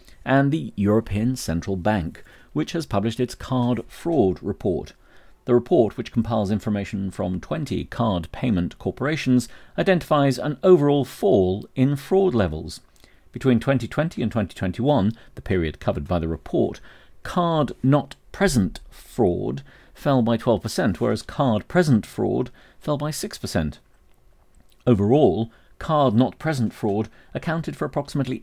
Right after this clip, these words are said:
eighty-four percent of the total value of card fraud in twenty twenty-one, which is probably, I suspect, accounted for by the continuing disruption of covid nineteen and the restrictions associated with it. Anyway,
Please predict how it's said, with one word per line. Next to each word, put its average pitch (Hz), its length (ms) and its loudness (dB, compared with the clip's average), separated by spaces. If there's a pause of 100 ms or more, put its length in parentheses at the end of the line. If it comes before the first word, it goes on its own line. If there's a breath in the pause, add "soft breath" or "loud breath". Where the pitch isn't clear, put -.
eighty-four 147 720 0
percent 117 540 0 (340 soft breath)
of 127 80 -6
the 139 60 -4
total 143 500 -2
value 92 480 4 (300 soft breath)
of 110 100 -8
card 123 380 0
fraud 95 420 -6
in 127 160 0
twenty 95 400 -6
twenty-one, 85 600 -2 (400 loud breath)
which 131 160 -4
is 127 80 -4 (180)
probably, 131 760 -2
I - 60 -6
suspect, - 420 -8
accounted 101 420 -2
for 90 220 -4
by 92 180 2
the - 80 -4
continuing 95 640 -2
disruption - 520 -6
of 80 120 -8
covid 82 340 -4
nineteen 87 600 -2
and 80 120 -2
the 78 60 -6
restrictions - 540 -10
associated 76 580 -8
with 101 100 2
it. 78 180 -8 (920)
Anyway, 90 300 -2